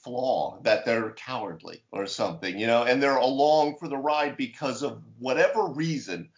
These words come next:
but they're not the person that's gonna run headlong into the fight. And that could actually turn into some fun encounters. I think for me,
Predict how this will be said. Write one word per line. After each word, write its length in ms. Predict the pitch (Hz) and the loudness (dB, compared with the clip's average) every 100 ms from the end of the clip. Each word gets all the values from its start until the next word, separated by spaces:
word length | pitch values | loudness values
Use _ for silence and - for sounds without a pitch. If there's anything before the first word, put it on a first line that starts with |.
| _ _ _ - | _ _ _ 2
but 300 | 156 143 - | 4 4 0
they're 180 | 170 196 | -2 2
not 220 | 196 190 | 0 -2
the 60 | |
person 360 | 160 160 156 143 | -6 -8 -6 -8
that's 200 | 127 - | -8 -8
gonna 180 | 151 120 | -8 -6
run 320 | 113 127 123 | -4 0 0
headlong 560 | 113 127 120 110 104 101 | -2 -6 -6 -4 -4 -6
into 220 | 95 101 | -12 -16
the 100 | 104 | -6
fight. 260 | 151 131 - | -2 -2 0
And 160 | 160 | 0
that 180 | 262 302 | 2 0
could 100 | 220 | 0
actually 360 | 196 190 175 147 | -2 -2 -6 -8
turn 280 | - 156 143 | -6 -6 -4
into 360 | 131 - 131 | -6 -8 -10
some 260 | 113 123 98 | -10 -12 -14
fun 320 | _ 127 110 | _ 2 2
encounters. 400 | 104 139 131 - | 0 -2 -2 0
I 140 | - - | -2 0
think 300 | 160 127 - | -2 -4 -6
for 120 | 113 | -6
me, 540 | 120 147 156 117 101 | -4 -2 -2 -2 -6